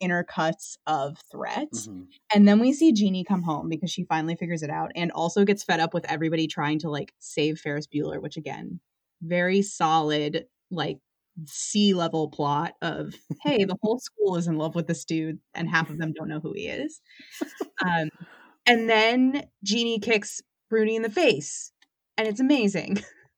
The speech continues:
Speaker 2: It is. And it's, Jeannie leads to one of my favorite lines of, of, you know, or, or one of my favorite quotable lines where it's like, "To,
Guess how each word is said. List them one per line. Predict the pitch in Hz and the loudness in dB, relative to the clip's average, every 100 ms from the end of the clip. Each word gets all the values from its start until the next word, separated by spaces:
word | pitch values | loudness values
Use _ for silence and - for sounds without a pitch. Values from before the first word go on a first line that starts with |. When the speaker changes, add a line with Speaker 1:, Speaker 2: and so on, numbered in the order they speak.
| _ _ _ _ _ _ _ - 151 | _ _ _ _ _ _ _ -6 -2
Speaker 2:
It | 135 | 2
is. | 120 104 | 2 0
And | - 127 | 0 2
it's, | 120 - - - - - | 0 -2 -10 -12 -14 -8
Jeannie | 113 139 165 | -2 0 4
leads | 147 127 131 - | 4 4 2 0
to | 131 | 2
one | 120 123 | 4 4
of | |
my | 123 113 | 4 2
favorite | 110 - 127 123 120 117 | 2 -2 2 2 2 0
lines | 110 110 104 104 101 101 101 | 2 2 2 -2 -4 -8 -8
of, | - 101 95 98 _ _ _ _ _ 110 | -2 0 0 -6 _ _ _ _ _ 2
of, | 107 101 - - | 2 2 -4 -6
you | |
know, | 127 | -4
or, | 120 120 | -2 2
or | 127 | 4
one | 123 131 | 4 4
of | |
my | 117 | 2
favorite | 120 113 107 | 0 -2 0
quotable | - 131 117 110 | 2 4 6 4
lines | 104 101 98 | 2 0 -2
where | 90 110 | 0 0
it's | 110 | 0
like, | 123 117 131 _ - _ _ - | -2 -2 -6 _ -20 _ _ -2
"To, | 160 | -2